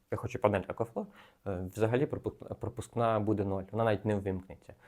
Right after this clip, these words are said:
Тобто треба буде ставити на вулиці. Ну, я це вже знаю, як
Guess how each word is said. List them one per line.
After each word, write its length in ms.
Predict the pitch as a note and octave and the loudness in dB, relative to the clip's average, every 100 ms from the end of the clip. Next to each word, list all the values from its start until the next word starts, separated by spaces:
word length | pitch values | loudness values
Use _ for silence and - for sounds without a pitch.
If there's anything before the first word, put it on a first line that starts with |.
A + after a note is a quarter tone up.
| - - | -20 -6
Тобто 240 | G#2 - | -4 -4
треба 160 | - A2 | -2 0
буде 140 | - | -2
ставити 360 | - G2+ G2 G2 | 0 0 0 -2
на 100 | G2 | -4
вулиці. 460 | F#2 F#2 F2 - - _ - - _ - _ - | -6 -8 -12 -20 -20 _ -20 -20 _ -20 _ 4
Ну, 240 | C3+ - - _ _ - | 6 4 -4 _ _ 0
я 200 | B2 D3 | 8 8
це 140 | D3 | 8
вже 180 | C3 A#2+ | 4 4
знаю, 340 | A2 G#2 G2 F#2+ | 2 2 0 2
як 220 | C#3+ | 2